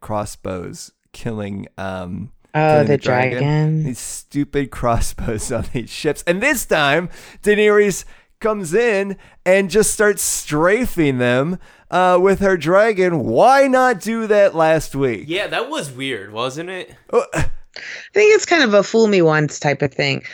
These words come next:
Speaker 2: Last week they weren't going to war. This week they were. Last week they were still trying to,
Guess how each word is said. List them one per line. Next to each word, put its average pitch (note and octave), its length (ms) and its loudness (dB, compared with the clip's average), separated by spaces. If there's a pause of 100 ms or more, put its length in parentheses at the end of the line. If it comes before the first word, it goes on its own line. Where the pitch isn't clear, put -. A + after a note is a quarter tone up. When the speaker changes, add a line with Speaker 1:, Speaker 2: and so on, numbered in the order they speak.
(180)
Speaker 2:
Last A#3+ 320 0
week B3 180 0
they G3+ 140 2
weren't F3+ 240 2
going E3+ 260 4
to D#3 80 4
war. D3+ 320 4
This E3+ 320 0
week D#3 220 0
they C#3 120 0
were. D3 520 0 (320)
Last G#3 320 2
week G#3+ 160 2
they G3 100 2
were F3+ 100 2
still F3+ 280 0
trying E3+ 300 0
to, D#3 260 2